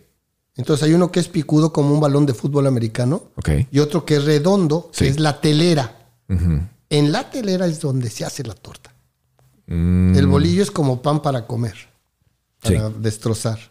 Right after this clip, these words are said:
Speaker 2: Sí.
Speaker 1: Pero la telera es para partirla, quitarle, hacer,
Speaker 2: Sí.
Speaker 1: ponerle mayonesa, crema, chile y todo eso.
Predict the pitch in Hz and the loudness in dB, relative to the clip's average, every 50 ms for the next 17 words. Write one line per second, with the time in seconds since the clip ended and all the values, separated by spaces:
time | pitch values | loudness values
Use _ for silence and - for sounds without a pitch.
0 | _ _ _ - - - 78 73 - 117 110 110 110 110 110 107 - 120 113 113 | _ _ _ -4 -2 -2 -2 0 -2 -2 0 0 0 0 0 -2 -2 -2 -2 0
1 | 123 135 151 147 - - 127 113 110 110 113 - 139 135 135 - - 143 135 131 | 0 0 0 -2 -2 -2 -4 -2 -2 -4 -4 -4 -4 -4 -4 -4 -2 -2 0 0
2 | 135 143 151 131 - - 117 110 - - 131 127 131 131 143 156 170 160 123 107 | -2 -2 -4 -6 -8 -10 -12 -12 -8 -6 -4 -4 -4 -4 -6 -6 -6 -6 -6 -6
3 | - - 127 127 120 - - - - _ - - - 120 117 120 120 120 117 113 | -6 -6 -6 -6 -6 -10 -16 -20 -20 _ -6 -4 -2 0 2 2 2 2 2 4
4 | 110 110 107 110 107 107 110 110 120 127 127 127 123 - - 113 107 - 117 113 | 2 2 2 2 2 2 2 2 2 2 0 0 -2 -4 -6 -10 -8 -6 -4 -2
5 | 113 123 123 120 120 113 110 - - - 127 123 131 127 123 117 107 101 - - | 0 0 0 -2 -2 -4 -6 -8 -8 -6 -4 -2 -2 0 -2 -2 -4 -6 -6 -4
6 | 123 120 123 117 - - 185 190 | -4 -2 -2 -4 -6 -8 -10 -12